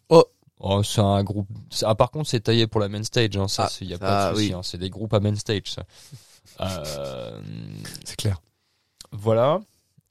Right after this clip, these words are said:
Speaker 1: Oh la vache !
Speaker 2: Qu'est-ce que, c'est du hard rock, hein, moi, le hard rock, je suis pas un
Speaker 1: Ouais, mais, euh,
Speaker 2: Vois-tu.
Speaker 1: mais, euh, y a, à des moments, il y a peut-être eu un, «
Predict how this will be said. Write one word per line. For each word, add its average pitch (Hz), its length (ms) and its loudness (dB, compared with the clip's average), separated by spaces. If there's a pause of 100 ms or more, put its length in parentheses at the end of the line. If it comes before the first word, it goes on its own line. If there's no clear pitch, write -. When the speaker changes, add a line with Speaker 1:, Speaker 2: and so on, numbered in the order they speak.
(160)
Speaker 1:
Oh 311 120 6
la 127 100 12
vache ! 175 460 8 (1200)
Speaker 2:
Qu'est-ce - 220 -2
que, 98 300 4
c'est - 220 -2
du 117 140 2
hard 117 140 10
rock, 110 240 -2
hein, 98 120 -2
moi, 95 120 -2
le 90 120 2
hard 92 160 2
rock, 101 200 4
je - 60 -10
suis - 80 -12
pas - 160 -2
un 98 480 4 (380)
Speaker 1:
Ouais, 277 360 8
mais, 143 260 6
euh, 135 440 6 (420)
Speaker 2:
Vois-tu. - 720 -2
Speaker 1:
mais, 139 280 6
euh, - 40 -12 (420)
y - 100 -8
a, 131 40 -4 (380)
à 143 80 2
des 131 140 4
moments, 165 340 8
il 160 80 8
y - 20 10
a 135 60 6
peut-être 127 280 4
eu 143 60 6
un, « 131 280 6